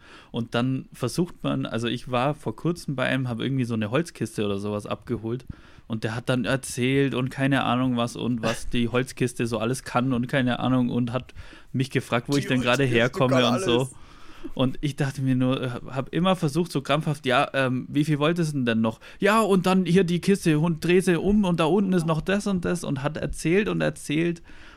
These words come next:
Speaker 1: Und ich fand es einfach furchtbar und man kommt dann auch, nachdem ich bezahlt hatte, wollte er einfach nicht so dieses Gespräch beenden,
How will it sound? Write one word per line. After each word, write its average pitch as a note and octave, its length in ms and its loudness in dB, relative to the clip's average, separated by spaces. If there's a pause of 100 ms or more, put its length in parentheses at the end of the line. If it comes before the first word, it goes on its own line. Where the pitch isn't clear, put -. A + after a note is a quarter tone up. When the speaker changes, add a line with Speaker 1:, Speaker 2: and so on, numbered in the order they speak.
Speaker 1:
Und B2+ 140 -2
ich A#2 100 -2
fand C#3+ 240 -2
es D#3+ 140 -2
einfach C3 340 -4
furchtbar E3+ 840 -2
und C#3 100 -4
man C3 180 -2
kommt F3+ 300 -2
dann D#3 320 0 (440)
auch, E3+ 340 2 (260)
nachdem E3 460 2
ich G#3 160 2
bezahlt D#3 540 0
hatte, A#2+ 380 0 (360)
wollte F3 320 2
er D3 100 2
einfach D3+ 360 0
nicht E3+ 220 0
so C#3+ 180 0
dieses B2+ 280 -4
Gespräch D#3+ 480 -2
beenden, D3 720 -2